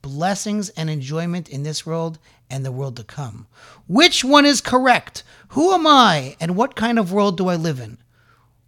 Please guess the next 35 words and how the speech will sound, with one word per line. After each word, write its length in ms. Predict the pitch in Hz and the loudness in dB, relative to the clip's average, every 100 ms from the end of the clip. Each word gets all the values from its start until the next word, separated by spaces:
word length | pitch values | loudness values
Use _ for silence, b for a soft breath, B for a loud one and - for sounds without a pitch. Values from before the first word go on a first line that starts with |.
| _ | _
What 180 | - 233 | -2 0
is 160 | 285 214 | 0 -2
valuable 560 | 190 208 233 233 185 | 0 0 0 0 0
in 100 | 151 | -2
life? 380 | 131 107 - - _ b b _ | -4 -8 -16 -20 _ b b _
Getting 320 | 185 190 240 | 0 4 4
this 240 | 220 180 - | 2 0 -2
right 420 | 175 202 220 - b b - | 0 0 -2 -8 b b -8
is 160 | 151 | -6
the 100 | 135 | -6
first 520 | 123 - 160 196 - - _ | -10 -6 -4 -4 -6 -16 _
and 120 | - 151 | -6 -6
most 200 | 139 - | -6 -10
important 640 | 110 - 165 180 180 160 | -14 -6 -6 -4 -8 -8
thing, 320 | 160 113 101 b b b b b _ | -10 -10 -14 b b b b b _
and 100 | 143 | -8
it's 180 | 131 117 | -6 -8
doubly 460 | - 196 233 226 170 | 2 4 6 4 0
important 500 | 135 139 127 127 123 | -2 -6 -10 -10 -8
when 120 | 135 | -8
confronting 540 | 139 127 - 160 156 | -10 -10 -6 -6 -6
a 60 | 120 | -10
challenge. 720 | - - 151 160 117 117 - B B B - | -10 -8 -6 -6 -8 -14 -20 B B B -2
Getting 260 | 147 156 | 2 2
it 140 | 151 131 | 0 -4
wrong 460 | 147 175 196 214 | 0 2 4 2
has 180 | 180 139 | 0 -2
serious 680 | - - 180 185 135 101 - b b _ | -6 -4 -2 -4 -6 -10 -14 b b _
consequences. 800 | - 202 247 - 147 123 123 147 | 2 6 6 2 -8 -10 -10 -6
I 60 | |
mean, 180 | 147 143 | -2 0
this 180 | 190 190 | -2 -4
is 100 | 117 | -8
fantastic 640 | - 123 156 185 165 117 | -8 -8 -6 -6 -6 -10
stuff. 340 | - 185 - | -8 -8 -10